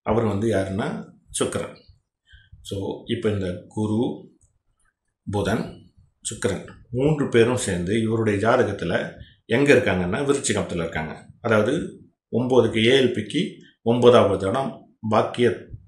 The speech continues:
ஏ எல் பிக்கு ஒன்பதாவது இடம் பாக்கியஸ்தானத்துல அமர்ந்திருக்காங்க. So, இது நல்லா தானே இருக்கு அப்படின்னு சொல்லிட்டு ப-, எடுத்த உடனே, பார்த்த உடனே சொல்லலாம்.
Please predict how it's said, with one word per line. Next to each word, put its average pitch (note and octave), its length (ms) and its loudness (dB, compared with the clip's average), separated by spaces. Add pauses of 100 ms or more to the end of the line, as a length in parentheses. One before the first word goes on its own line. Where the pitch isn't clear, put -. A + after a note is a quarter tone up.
(120)
ஏ B2 140 2
எல் C3 120 0
பிக்கு C3 320 -6
ஒன்பதாவது A2+ 640 2
இடம் G2+ 340 -6 (520)
பாக்கியஸ்தானத்துல A2+ 960 0
அமர்ந்திருக்காங்க. G2 640 -2 (540)
So, D#3 160 4
இது D3 180 4
நல்லா C3+ 240 6
தானே D3 260 6
இருக்கு A2 260 0
அப்படின்னு G#2 380 0
சொல்லிட்டு G#2 420 -2
ப-, G#2 220 2
எடுத்த G#2 300 0
உடனே, G#2 240 2
பார்த்த G2+ 240 0
உடனே F#2+ 220 -2
சொல்லலாம். F#2 640 -4